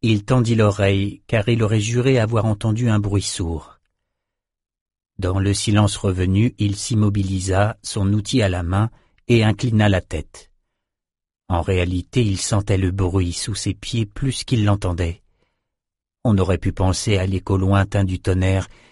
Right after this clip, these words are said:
mais c'était un son trop régulier et trop continu pour qu'il s'agisse de ça. Pourtant, c'était bien cela que ça évoquait dans l'esprit de Gérald.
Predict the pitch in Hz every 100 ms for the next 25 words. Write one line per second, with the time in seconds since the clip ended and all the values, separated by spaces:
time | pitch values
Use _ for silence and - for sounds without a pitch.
0 | _ - 92 90 87 - 98 - 101 107
1 | 107 - - 107 - 139 147 123 117 107
2 | 107 104 107 - 101 - 127 - 117 -
3 | 110 117 127 - 110 - 110 - 110 123
4 | 107 107 87 - 90 - _ _ _ _
5 | _ _ _ _ - 95 - - 104 -
6 | 92 - 92 95 82 - 113 110 104 95
7 | - 90 87 92 - 101 95 92 90 -
8 | 110 95 85 90 82 82 85